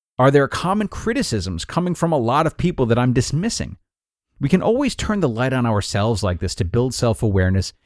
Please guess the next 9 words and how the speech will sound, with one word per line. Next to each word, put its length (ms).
and 180
better 280
our 260
chances 600
at 160
building 340
relationships 720
as 140
well. 320